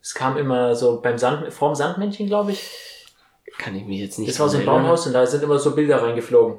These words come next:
Speaker 2: Okay,
Speaker 1: Das war so eine
Speaker 2: anscheinend,
Speaker 1: Kindersendung.
Speaker 2: ähm, ja, Simon
Speaker 1: Oder war
Speaker 2: hat,
Speaker 1: das da?
Speaker 2: glaub ich,
Speaker 1: War
Speaker 2: seine
Speaker 1: das die
Speaker 2: ganze
Speaker 1: Sendung? Verwirr ich grad was?
Speaker 2: Ja, ich glaub, der verwirrt
Speaker 1: Da gab's
Speaker 2: grad
Speaker 1: immer
Speaker 2: was.
Speaker 1: so einen Charakter, das war wie so eine Sendung mit der Ma-, also nicht Sendung mit, äh, fuck off, Alter, komm.
Speaker 2: <laughs> Auf jeden
Speaker 1: Da gab's
Speaker 2: Fall,
Speaker 1: einen
Speaker 2: dann
Speaker 1: Charakter,
Speaker 2: lieb-
Speaker 1: die hat das immer so gesagt, eine chili-scharfe gute Nacht.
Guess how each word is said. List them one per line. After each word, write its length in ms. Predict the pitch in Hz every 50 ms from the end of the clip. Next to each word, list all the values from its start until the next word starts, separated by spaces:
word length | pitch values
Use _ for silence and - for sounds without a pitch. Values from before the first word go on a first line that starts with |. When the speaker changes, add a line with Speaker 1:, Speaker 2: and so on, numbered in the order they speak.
| - _ _ _
Speaker 2:
Okay, 320 | - - - - 123 120 123
Speaker 1:
Das 120 | 117 110
war 60 | 135 131
so 60 | 127
eine 60 | 113 110
Speaker 2:
anscheinend, 160 | 113 117 113
Speaker 1:
Kindersendung. 500 | 151 143 135 131 127 123 117 117 104 -
Speaker 2:
ähm, 280 | 101 101 101 98 98 - - _
ja, 260 | - 110 113 117 120 110
Simon 220 | 104 113 123 123
Speaker 1:
Oder 40 | 120
war 40 | 127
Speaker 2:
hat, 60 | 123 120
Speaker 1:
das 80 | 123
da? 60 | - 120
Speaker 2:
glaub 160 | 120 110 110
ich, 80 | 113 123
Speaker 1:
War 80 | -
Speaker 2:
seine 60 | 190 220
Speaker 1:
das 40 | 208
die 40 | - 113
Speaker 2:
ganze 160 | - - 196
Speaker 1:
Sendung? 220 | 196 190 196 185
Verwirr 280 | - - 135 117 143 190
ich 100 | 190 -
grad 160 | - 180 - 180
was? 360 | 185 190 - - - - - _ _ _ _ _
Speaker 2:
Ja, 220 | - - 120 117 113
ich 140 | 107 -
glaub, 160 | - 117 104 110
der 100 | 113 107
verwirrt 240 | 113 110 104 107
Speaker 1:
Da 120 | 123 127 - 170
gab's 120 | 175 - -
Speaker 2:
grad 80 | 190 175
Speaker 1:
immer 100 | 175 175
Speaker 2:
was. 100 | 165 147
Speaker 1:
so 60 | 160 156
einen 160 | 151 160 160
Charakter, 320 | 156 156 147 147 - 151 147
das 140 | 143 139 147
war 100 | 135 143
wie 60 | 151
so 60 | 139
eine 60 | 135 127
Sendung 240 | 147 147 147 143
mit 100 | 143 135
der 80 | 135 123
Ma-, 160 | 127 131 131
also 240 | - 127 123 120 135
nicht 140 | 135 135 -
Sendung 200 | 131 135 139 139
mit, 120 | 135 - - - -
äh, 600 | - - - - 156 165 170 175 185 185 190 170
fuck 360 | - - - - 135 - - 123
off, 140 | 117 - -
Alter, 240 | - - - 117 -
komm. 120 | - 247
Speaker 2:
<laughs> 760 | 202 - - - - - - - - - 226 254 233 208 285 -
Auf 140 | 139 127 -
jeden 160 | 196 208 226
Speaker 1:
Da 80 | - 170
gab's 140 | 196 190 185
Speaker 2:
Fall, 80 | 165
Speaker 1:
einen 0 |
Speaker 2:
dann 80 | 170 160
Speaker 1:
Charakter, 100 | 160 151 160
Speaker 2:
lieb- 180 | 156 151 147
Speaker 1:
die 80 | 147 139
hat 120 | 147 143
das 100 | 147 139 147
immer 100 | 139 139
so 140 | 131 135 131
gesagt, 300 | 123 120 123 123 127 -
eine 80 | 123
chili-scharfe 500 | - - 156 143 131 - 135 127 127 135 127
gute 200 | 127 123 135 117
Nacht. 320 | 120 131 131 - - -